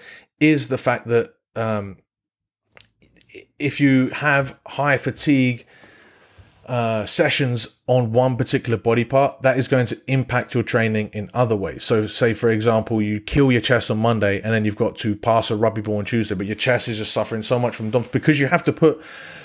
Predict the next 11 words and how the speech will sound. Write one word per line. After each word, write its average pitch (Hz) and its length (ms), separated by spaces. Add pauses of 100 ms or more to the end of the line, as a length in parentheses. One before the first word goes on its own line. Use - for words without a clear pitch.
so 143 320
much 123 220
volume 127 340
in 107 300
when 110 160
you're 110 120
only 104 200
training 104 500
once 104 280
a 104 60
week 104 320